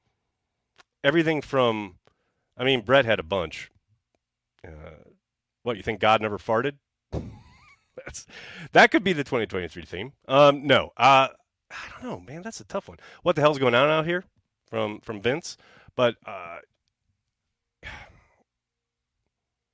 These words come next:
you know, I can't remember it verbatim, but something along the lines of,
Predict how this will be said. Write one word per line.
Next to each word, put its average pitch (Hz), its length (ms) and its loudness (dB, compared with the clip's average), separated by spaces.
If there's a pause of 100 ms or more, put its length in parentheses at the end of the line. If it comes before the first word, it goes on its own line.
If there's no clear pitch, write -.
(960)
you 123 120 -8
know, 120 60 -2
I 127 100 -2
can't 175 220 -4
remember 135 320 -2
it 98 80 -6
verbatim, 92 540 -6
but 82 200 -8 (120)
something 113 300 -12
along 95 280 -6
the 82 60 -14
lines 80 380 -12
of, 78 240 -12